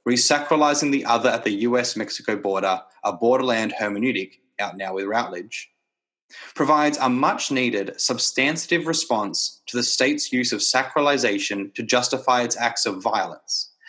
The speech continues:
and offers new ways of theologizing the acceptance of the other in its place. We talk about the way the sacred is weaponized by elite powers to shape the social reality, the way it grants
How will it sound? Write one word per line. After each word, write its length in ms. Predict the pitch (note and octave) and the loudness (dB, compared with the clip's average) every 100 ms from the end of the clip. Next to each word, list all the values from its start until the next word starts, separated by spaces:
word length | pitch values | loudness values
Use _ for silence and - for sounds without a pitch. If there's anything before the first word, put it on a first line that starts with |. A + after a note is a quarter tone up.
| - A#2 | -8 0
and 100 | C3 | 2
offers 560 | C#3 C#3 B2+ A#2+ - - | 2 2 2 0 -4 -2
new 240 | C3 A3 | 0 2
ways 320 | D#3 B2 G#2+ | 2 2 2
of 160 | A2+ - | 0 0
theologizing 720 | A#2+ B2 A#2+ B2 A2+ A2+ A2+ | 0 2 2 2 0 0 -4
the 140 | G#2+ G#2 | -2 -4
acceptance 580 | - - D#3+ D#3 C#3 | 0 0 0 -2 -4
of 100 | A#2+ | -4
the 140 | A2 F#2 | -4 -4
other 300 | F2+ F2+ F2 _ | -4 -6 -8 _
in 80 | - | -14
its 120 | E2+ | -12
place. 540 | - - - - - - _ _ _ _ _ _ _ _ _ _ _ _ _ | -8 -8 -6 -6 -6 -8 _ _ _ _ _ _ _ _ _ _ _ _ _
We 100 | E3+ | -2
talk 180 | E3+ C#4 | 2 2
about 160 | C#4 C4 | 2 2
the 60 | |
way 200 | G3 F#3+ | 4 4
the 80 | E3+ | 4
sacred 380 | D#3 E3+ E3 D#3 | 2 2 2 0
is 80 | C3 | 2
weaponized 560 | B2+ E3 E3+ D#3+ D#3 | 2 2 2 2 2
by 160 | C#3 B2 | 2 2
elite 280 | A2+ B2 - | 2 0 -2
powers 380 | B2 A#2+ C3+ D3 | 0 2 2 0
to 100 | A#2+ | -4
shape 400 | - A#2+ B2+ - | -2 -2 -2 -4
the 60 | |
social 400 | B2+ - A2 - | -4 -2 -2 -4
reality, 580 | G#2 G2+ G2 F#2+ - - _ _ _ _ _ _ - | -4 -2 -2 -4 -10 -20 _ _ _ _ _ _ 0
the 60 | |
way 180 | C3 C#3+ | 2 4
it 80 | A#2+ | 2
grants 320 | C3+ C3 B2 | 0 0 -2